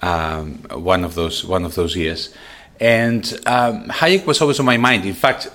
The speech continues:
uh, in my, in my thesis and in my, um, uh, paper in the Journal of Political Economy on, on, on knowledge, the organization of knowledge in production, it's, it's very much a, a paper in the spirit of Hayek.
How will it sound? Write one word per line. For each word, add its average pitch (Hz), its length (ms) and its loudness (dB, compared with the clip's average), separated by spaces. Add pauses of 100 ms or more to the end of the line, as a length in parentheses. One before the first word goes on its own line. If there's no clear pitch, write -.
uh, - 20 0
in 107 400 0
my, 110 180 2
in 110 220 -6
my 110 100 -4
thesis 139 440 -4
and 104 120 -6
in 104 120 -4
my, 104 340 -2 (580)
um, 104 680 0 (840)
uh, - 60 -18 (480)
paper 123 220 4
in 113 80 2
the 110 80 2
Journal 110 220 4
of - 40 -6
Political 101 300 0
Economy 113 440 -2
on, 92 260 -4
on, 95 340 -8
on 98 280 -10 (160)
knowledge, 110 720 2 (320)
the 113 80 0
organization 104 400 -2
of 98 120 -2
knowledge 101 280 -2
in 92 80 -6
production, 90 680 -4
it's, - 200 -12
it's 90 200 -14
very 110 240 2
much 92 280 -8
a, 82 200 -12 (120)
a - 220 -16
paper 101 320 -4
in 92 80 -6
the 87 60 -6
spirit 95 320 -6
of - 80 -8
Hayek. 101 340 0